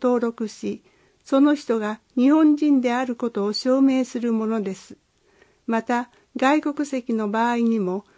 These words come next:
公的な登録をするために出生届を出す必要があります。その時は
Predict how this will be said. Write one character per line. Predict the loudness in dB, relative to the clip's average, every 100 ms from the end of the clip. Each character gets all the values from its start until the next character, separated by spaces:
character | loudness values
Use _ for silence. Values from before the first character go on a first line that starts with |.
| _ -4
公 | 0 0
的 | -2 -4 -4
な | -4 -4
登 | -2 0 0
録 | -2 -2
を | -2
す | -2 -4
る | -4
た | -2
め | -2 0
に | -2 -4 _ _ -10
出 | -2 -2
生 | 0 0 2
届 | 0 -2 -2 -2 -2
を | 0
出 | -2 -4
す | -6
必 | -8 -6 -4
要 | 0 0
が | 0 -2
あ |
り | -2
ま | -2 -2
す。 | -6 -14 _ _ _ _ _ _ _ _ _ _ _ _ _ _ _ _ _ _ -4
そ | 2
の | 2
時 | 0 -4 -2
は | -2 -4